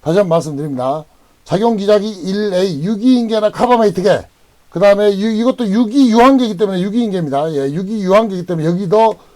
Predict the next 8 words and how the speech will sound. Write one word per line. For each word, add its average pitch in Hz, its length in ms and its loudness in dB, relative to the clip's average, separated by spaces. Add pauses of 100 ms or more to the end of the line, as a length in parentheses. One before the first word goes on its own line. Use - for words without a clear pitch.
(140)
식초를, 247 680 0 (320)
식초를 240 720 0 (420)
적게는 220 680 2
요 190 120 -2
오백 190 500 0
밀리리터, 185 840 -4
오백 214 360 0
리터 185 500 -2